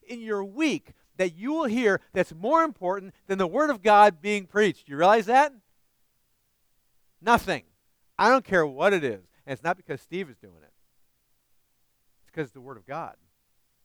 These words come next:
We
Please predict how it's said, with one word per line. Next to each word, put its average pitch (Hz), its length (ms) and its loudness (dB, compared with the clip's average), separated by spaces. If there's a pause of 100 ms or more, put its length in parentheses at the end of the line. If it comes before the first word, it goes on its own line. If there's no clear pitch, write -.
(3750)
We 214 640 -10